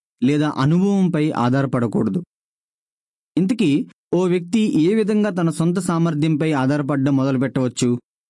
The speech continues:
ఉదాహరణకు, ఓ సంఘ పెద్ద యెహోవాకు ప్రార్థించకుండానే సంఘ బాధ్యతల్ని మొదలుపెట్టవచ్చు. లేదా ఓ సహోదరుడు లేదా సహోదరి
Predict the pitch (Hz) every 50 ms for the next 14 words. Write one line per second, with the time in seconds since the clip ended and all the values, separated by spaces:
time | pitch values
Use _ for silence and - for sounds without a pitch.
0 | _ _ _ _ _ _ _ _ _ _ _ _ _ _ - - 147 147 190 208
1 | 202 196 180 165 143 113 - 117 113 113 131 - _ _ _ _ _ _ _ _
2 | _ _ _ - 160 170 170 175 175 185 202 208 190 202 170 151 151 131 113 110
3 | 139 170 175 - _ _ _ - 135 147 156 180 214 220 226 220 214 - 196 180
4 | 175 147 156 185 175 170 202 202 190 190 - 185 175 170 170 170 165 160 160 165
5 | 165 - _ _ _ - - - - 156 180 208 233 175 156 151 151 151 147 143
6 | 165 151 147 143 139 139 143 143 127 123 127 139 139 127 131 110 - 127 120 117
7 | - - - - _ _ _ _ _ _ _ _ _ _ _ _ _ _ _ _
8 | _ - 139 160 165 175 175 175 170 165 156 - 156 139 156 175 180 165 180 170
9 | 170 165 170 170 175 - _ - - 131 139 139 147 147 147 - 139 135 160 165
10 | 156 160 151 151 147 151